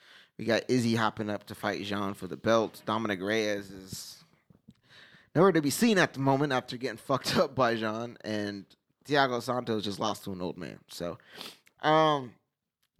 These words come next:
we'll, we'll see how that division shapes up. I think it leaves a lot of room for, honestly, anybody. So if these guys come through with some dope shit, we might see some new contenders. Who knows?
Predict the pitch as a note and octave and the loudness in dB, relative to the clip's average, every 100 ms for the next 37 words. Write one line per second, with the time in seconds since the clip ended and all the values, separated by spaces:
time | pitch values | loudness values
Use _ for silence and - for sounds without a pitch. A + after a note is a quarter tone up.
0 | _ _ _ _ _ _ - D#3+ E3+ D#3 | _ _ _ _ _ _ -6 0 2 2
1 | F3 F#3+ - E3 D3+ C3+ A#2+ G#2+ G#2+ E2+ | 2 2 0 0 2 2 2 0 0 -2
2 | - A2 G#2+ G2+ G2 G2+ F#2+ G#2 G2+ A#2+ | -4 -12 -8 -6 -4 -4 -4 -6 -2 -2
3 | - C#3 C3 A2 B2 A2 G#2+ G#2+ G#2 G#2+ | 0 0 -2 -2 -2 0 0 4 4 4
4 | G2+ G#2 G2+ G#2+ G#2 G#2+ G3 C3+ F#2+ C2 | 2 -2 -6 -10 -8 -4 -4 -4 -8 -8
5 | G2 F#2 D#2 C#2 - F2+ F2+ G2+ - B2 | -8 -10 -10 -10 -10 -8 -10 -12 -10 -6
6 | A#2 B2+ A#2+ - A#2+ G#2+ A2+ F#2+ - G2+ | 0 2 2 0 -6 -4 -2 -2 -6 -4
7 | G#2+ F#2 G2+ E2 A2 G2 - F2+ E2 F2+ | -4 -4 -6 -6 -6 -8 -8 -12 -12 -14
8 | F#2 - F#2 F#2+ F2+ G2+ - E2 _ | -16 -12 -10 -8 -10 -12 -14 -18 _